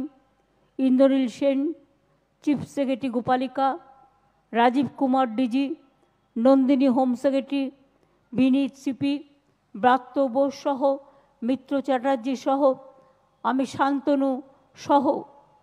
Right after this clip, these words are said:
আইএনসি এর যে টিম গান করেছে, তাদের সকলকে, প্রেস মিডিয়া সহ সকলকেই আজকের এই দিনে,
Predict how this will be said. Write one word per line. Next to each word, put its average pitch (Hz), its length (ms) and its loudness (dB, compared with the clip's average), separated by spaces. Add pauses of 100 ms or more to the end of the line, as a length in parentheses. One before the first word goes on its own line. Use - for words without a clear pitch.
(300)
আইএনসি 277 520 0
এর 269 140 -6
যে 262 80 0 (120)
টিম 269 240 -6
গান 254 240 -2
করেছে, 262 400 -4 (720)
তাদের 247 260 -4 (120)
সকলকে, 254 460 -4 (560)
প্রেস 269 180 -2 (140)
মিডিয়া 247 340 -4
সহ 233 240 -8 (720)
সকলকেই 247 560 -6 (440)
আজকের 233 520 -6
এই 226 80 -8
দিনে, 208 300 -8